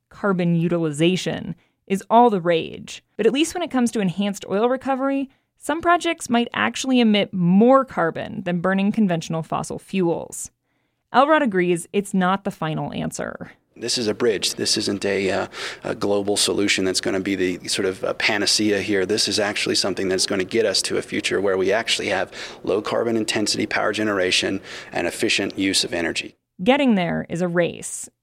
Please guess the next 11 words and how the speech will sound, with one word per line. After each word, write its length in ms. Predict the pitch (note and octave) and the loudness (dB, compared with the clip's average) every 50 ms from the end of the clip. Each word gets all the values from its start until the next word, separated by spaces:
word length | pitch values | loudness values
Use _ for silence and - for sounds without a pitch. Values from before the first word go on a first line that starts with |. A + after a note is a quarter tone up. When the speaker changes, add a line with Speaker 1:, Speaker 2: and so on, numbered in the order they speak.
| _ - | _ -6
Speaker 1:
and 200 | A3+ C4 C#4+ D4 | -4 -2 0 0
an 80 | C#4 | 0
experiment 800 | C4+ B3 - - - B3 A#3+ A3 F#3 E3 C#3 E2+ - - - - _ _ - | 0 0 -2 -2 0 2 4 4 4 2 -2 -6 -12 -14 -18 -20 _ _ -10
that 100 | - - | -4 0
much 240 | G3 G3+ G3+ G3+ G#3+ | 2 2 2 2 4
of 20 | |
the 100 | G#3 G#3 | 4 4
world 300 | F#3 F3+ E3 D#3 F#3 - | 4 4 2 2 0 -2
is 100 | E3 D#3+ | -4 -6
counting 380 | - - F#3+ F3 D#3+ D#3+ D#3 E3 | -6 -2 -2 0 0 0 -4 -6
on. 340 | - - - - - - | -8 -10 -12 -14 -16 -16